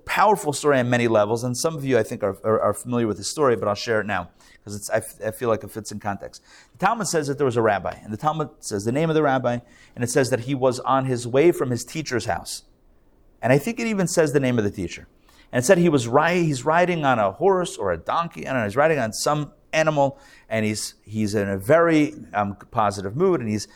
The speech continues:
traveling from his teacher's home back to his, back to his home, and by his, where he, where he lives in his city.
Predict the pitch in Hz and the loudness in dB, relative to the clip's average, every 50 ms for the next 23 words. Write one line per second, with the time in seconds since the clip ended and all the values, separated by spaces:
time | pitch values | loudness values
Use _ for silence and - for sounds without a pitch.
0 | _ _ - - - 175 180 190 170 185 165 156 - 151 135 127 120 - - - | _ _ -8 -2 0 2 2 2 0 0 -2 0 -2 -2 -2 -2 -4 -6 -8 -8
1 | 208 196 - 151 135 147 170 202 220 180 147 - 156 165 165 - - 165 156 151 | -6 -6 -4 -6 -2 0 2 2 2 0 0 -2 -2 -2 -2 -4 0 0 2 4
2 | 156 151 147 147 - - - - _ _ - _ _ _ _ _ _ _ - 156 | 4 2 2 -2 -4 -8 -10 -18 _ _ -20 _ _ _ _ _ _ _ -2 -2
3 | 160 160 - 160 135 156 160 147 - 120 95 78 76 - - - _ _ - _ | -2 0 2 4 6 8 6 6 4 0 -2 -2 -2 -6 -12 -20 _ _ -20 _
4 | _ - - 113 113 113 107 - - 120 123 123 120 135 131 131 - - 131 127 | _ -6 -2 -2 -2 -2 -4 -2 2 2 4 6 6 4 4 2 -2 0 0 0
5 | 123 123 117 - - 120 135 131 131 151 151 147 131 117 123 120 117 123 117 - | 0 0 -2 -10 -10 -4 -2 0 2 2 4 2 2 2 0 -2 -2 -2 -2 -4
6 | - 98 78 62 | -8 -10 -10 -12